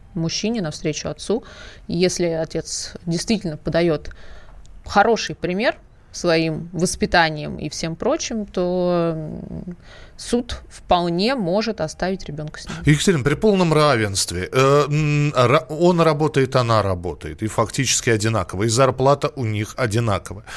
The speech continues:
Speaker 2: и у него есть, э, д-, жилье, где может жить ребенок, и у нее есть. И вот при общем равенстве, при общем таком балансе все-таки, опять же, все зависит от адвоката тогда получается?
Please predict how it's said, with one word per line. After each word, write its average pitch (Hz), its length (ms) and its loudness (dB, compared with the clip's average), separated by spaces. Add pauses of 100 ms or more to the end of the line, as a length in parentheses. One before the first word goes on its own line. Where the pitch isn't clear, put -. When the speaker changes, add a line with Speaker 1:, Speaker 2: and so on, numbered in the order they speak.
(220)
Speaker 2:
и 127 80 4
у 131 100 6
него 131 300 4
есть, 139 320 0
э, 139 60 2
д-, 127 260 2
жилье, 117 400 4
где 107 240 2
может 113 560 2
жить 107 240 0
ребенок, 104 500 0
и 135 80 0
у 117 120 4
нее 117 320 2
есть. 90 280 -6 (460)
И 127 80 4
вот 165 240 4
при 156 120 6
общем 175 360 2
равенстве, 165 520 4
при 120 140 0
общем 139 280 2
таком 127 300 0
балансе 131 680 2
все-таки, 113 520 -4 (480)
опять 117 240 4
же, 104 140 0
все 123 180 2
зависит 135 380 4
от 131 120 0
адвоката 147 520 2
тогда 120 280 2
получается? 101 720 -4